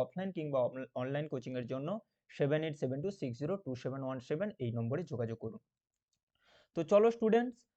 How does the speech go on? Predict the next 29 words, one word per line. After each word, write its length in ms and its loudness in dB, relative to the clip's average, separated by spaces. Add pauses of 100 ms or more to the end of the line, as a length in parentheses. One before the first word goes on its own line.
(160)
আমরা 260 2
কি 220 -2
করব? 140 4 (140)
আ-, 120 4 (100)
আমরাও 280 6 (1700)
প্রশ্নগুলো 520 2 (120)
এক 100 0
এক 160 2
করে 120 2 (100)
দেখে 200 -2
নেব। 140 -2 (120)
চলো, 180 0 (440)
উত্তরগুলো 600 8
আমরা 180 4
শুধু 240 2 (120)
দেখে 240 0
নেব। 120 -4 (540)
প্রথমে 380 4
আমাদের 240 4 (120)
অমিল 300 4
ছবি 240 0
থাকে, 240 0 (420)
দাগ 160 8 (140)
নম্বর 300 4 (180)
এদিক 240 2
ওদিক 180 2
হতে 260 2
পারে, 140 10 (1080)
তোমরা 220 -2